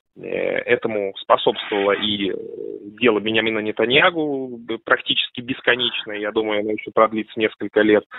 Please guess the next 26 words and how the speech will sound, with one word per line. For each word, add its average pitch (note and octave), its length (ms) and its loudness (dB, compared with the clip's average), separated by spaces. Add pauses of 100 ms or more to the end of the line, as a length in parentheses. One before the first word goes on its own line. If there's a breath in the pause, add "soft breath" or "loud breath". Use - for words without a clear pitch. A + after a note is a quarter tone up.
(400 loud breath)
Э, G2 360 2
ну D3+ 220 8
и - 40 4
вот, D#3 200 4 (120)
э, C3+ 40 0
ну, A2 540 -2 (100)
политика, A#2 680 0
политики, A#2+ 420 0
которые A2 380 2
используют A#2 640 2 (120)
вот G#2 140 -2
это, A2 320 6 (800 loud breath)
этот - 240 2
раскол A2 400 0
в G#2 80 -10
обществе, - 460 -2
чтобы G#2+ 300 -2
расшатать A#2+ 580 0
все, C#3 480 2 (260)
э, - 60 -12
устои, A2+ 880 2
все B2+ 380 2
вот A2 200 -4
эти A2+ 240 -6
три C3+ 220 0
ветви, A#2 480 2